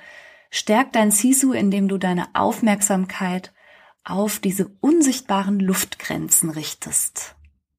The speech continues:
Und schau mal, was du alles den ganzen Tag für Signale empfängst. Nonverbal, körpersprachlich, räumlich. Wo wird Distanz gehalten und wo wird sie gebrochen? Aber der wichtigste Appell überhaupt,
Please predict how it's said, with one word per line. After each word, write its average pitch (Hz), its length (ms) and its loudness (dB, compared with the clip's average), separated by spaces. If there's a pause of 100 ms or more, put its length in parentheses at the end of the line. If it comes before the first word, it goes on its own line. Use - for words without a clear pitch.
(140)
Und 208 160 -2
schau 277 200 0
mal, 294 200 2
was 254 160 2
du 277 80 -2
alles 233 260 2
den 220 160 0
ganzen 247 360 2
Tag 226 260 -4
für 226 400 0
Signale 196 560 0
empfängst. 180 720 -4 (420)
Nonverbal, 214 1040 2
körpersprachlich, 196 1200 -4 (540)
räumlich. 190 640 0 (100)
Wo 226 220 2
wird 214 200 4
Distanz 196 480 0
gehalten 208 500 2
und 190 180 0
wo 196 160 0
wird 202 180 0
sie 190 120 0
gebrochen? 175 600 -6 (1000)
Aber 202 160 4
der 208 140 6
wichtigste - 440 2
Appell 226 360 2
überhaupt, 190 1000 -4